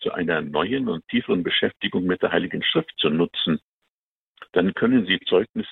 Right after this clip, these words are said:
geben vom frohmachenden Ereignis der Menschwerdung Gottes. Diesem lädt Gott uns ein, uns neu auf ihn einzulassen und neu auf ihn auszurichten zum Wohl für viele Menschen.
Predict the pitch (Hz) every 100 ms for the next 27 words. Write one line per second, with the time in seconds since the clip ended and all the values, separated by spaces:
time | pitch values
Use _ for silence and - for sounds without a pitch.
0 | - 95 104 - 78 78 - 110 107 101
1 | - - 78 76 - 78 90 - - 80
2 | 78 - 71 73 - 107 - - - _
3 | _ _ _ _ - 104 117 117 98 87
4 | - - 101 - 110 117 - - - 151
5 | 160 _ _ _ _ _ _ _ _ _
6 | _ _ _ 92 - 85 98 - - -
7 | 80 - 87 - 113 110 113 127 131 _
8 | _ _ _ _ 98 95 - 82 98 127
9 | - - _ 107 113 - 104 - - 76
10 | 82 - - - - - 85 98 - 90
11 | - 98 - - - -